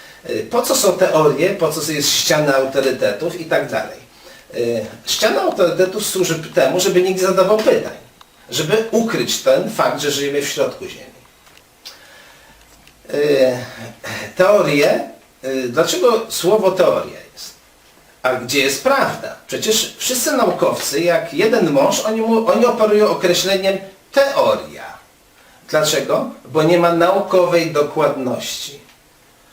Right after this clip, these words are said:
Nawet, dam taki przykład, to jest z astronomii oficjalnej. I to jeden taki mocno zainteresowany fan, y, astronomii zaserwował kiedyś w mailu,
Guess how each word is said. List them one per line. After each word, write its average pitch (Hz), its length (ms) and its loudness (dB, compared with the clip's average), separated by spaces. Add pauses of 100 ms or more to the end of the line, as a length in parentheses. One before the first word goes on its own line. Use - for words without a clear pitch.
(300)
Nawet, - 600 0 (360)
dam 156 180 2
taki 160 220 -2
przykład, - 560 -4
to - 60 -8
jest 220 460 -4
z - 60 -4
astronomii 196 600 0
oficjalnej. 113 760 -8 (800)
I 160 120 -4
to 175 100 4
jeden 156 320 0
taki 123 460 -2 (1400)
mocno 151 340 -2
zainteresowany 131 960 -2
fan, - 280 0 (760)
y, 113 240 -4
astronomii 175 680 2
zaserwował 196 600 2
kiedyś 147 320 -2
w 127 60 -6
mailu, 135 520 0